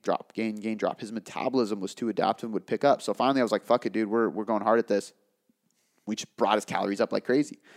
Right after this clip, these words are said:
Finally starts gaining and putting on size. And it's just like, we had to make an aggressive jump and probably put on a little fat in the process, but that's what it took his body to gain size.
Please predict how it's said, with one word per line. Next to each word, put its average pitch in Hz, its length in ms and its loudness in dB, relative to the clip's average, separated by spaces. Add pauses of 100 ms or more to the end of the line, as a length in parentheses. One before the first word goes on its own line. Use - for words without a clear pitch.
(600)
Finally 113 220 0
starts 113 220 2
gaining 110 300 -2
and 90 100 -16
putting 104 220 -4
on 104 80 -4
size. - 340 -4
And 95 100 -10
it's 98 120 -6
just 98 160 -6
like, 95 160 -2
we 107 120 -2
had 107 280 0
to 104 160 -2
make 101 360 -4 (260)
an 107 80 -8
aggressive 98 480 -2
jump 131 320 0
and 101 160 -12
probably 120 300 -6
put 131 120 -4
on 123 60 -2
a 127 80 -4
little 127 140 0
fat 117 200 0
in 110 60 -10
the 113 80 -6
process, 120 400 -4
but - 240 -4
that's 90 240 0
what 110 80 -2
it - 60 -14
took 120 160 -8
his 110 100 -14
body 104 240 0
to 104 80 -4
gain 98 200 -6
size. - 340 -4